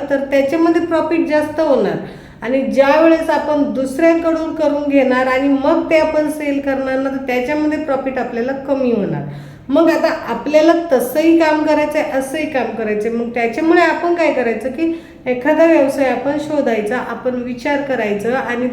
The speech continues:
त्या विचार करूनच आपण त्याला मार्केटमध्ये घेऊन जायचं.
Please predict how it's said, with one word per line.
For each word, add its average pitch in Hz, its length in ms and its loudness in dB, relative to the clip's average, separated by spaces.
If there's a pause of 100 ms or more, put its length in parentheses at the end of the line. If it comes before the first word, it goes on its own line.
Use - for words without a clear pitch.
त्या 262 120 0
विचार 240 600 -4
करूनच 269 560 -2
आपण 247 240 -4
त्याला 220 260 -2
मार्केटमध्ये 220 720 -6
घेऊन 208 340 -2
जायचं. 190 280 -2